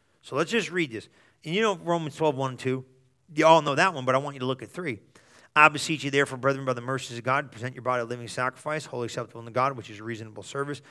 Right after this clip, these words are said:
Be not conformed, but be ye" what? "Transformed by the renewing of your mind, that you may prove what is the good, acceptable, and perfect will." "For I say through," underline it, "grace given unto me." See it?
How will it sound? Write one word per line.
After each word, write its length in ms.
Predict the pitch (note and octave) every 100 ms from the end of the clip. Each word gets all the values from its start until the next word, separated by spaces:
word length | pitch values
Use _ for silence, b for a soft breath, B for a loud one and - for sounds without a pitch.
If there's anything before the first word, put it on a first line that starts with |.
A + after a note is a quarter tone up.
| B -
Be 120 | B2
not 180 | A#2 A#2+
conformed, 460 | C3 A#2 C3+ C3+
but 100 | A#2+
be 140 | G#2 B2+
ye" 160 | A#2+
what? 280 | A#2+ C3+ D3+
"Transformed 480 | - A#2+ A2 C3 B2
by 100 | A2+
the 80 | G#2+
renewing 280 | A2+ A#2 A2+
of 60 |
your 80 | G#2+
mind, 280 | C#3 F3+ E3+ B B
that 120 | -
you 80 | A#2
may 80 | A#2
prove 220 | - B2+
what 100 | A2+
is 60 | G#2+
the 60 |
good, 140 | A2+ A#2
acceptable, 300 | - A#2 A2
and 80 | G#2+
perfect 200 | A2 A2
will." 160 | A#2+ B B _
"For 320 | - D#3+ D#3+ D#3+
I 320 | F3+ A3 B3
say 540 | B3+ - G3+ F#3 F#3 F3+
through," 580 | - D3+ D3+ D3+ D3+ - _ _ _ _ _ _ _
underline 420 | C#3+ C#3+ B2+ A#2 G#2+
it, 100 | - -
"grace 400 | D#3+ D#3+ D#3+ -
given 320 | D3 C3 B2+
unto 160 | B2 A#2+
me." 280 | A2+ F#2 - _ -
See 200 | B2 D3+
it? 220 | -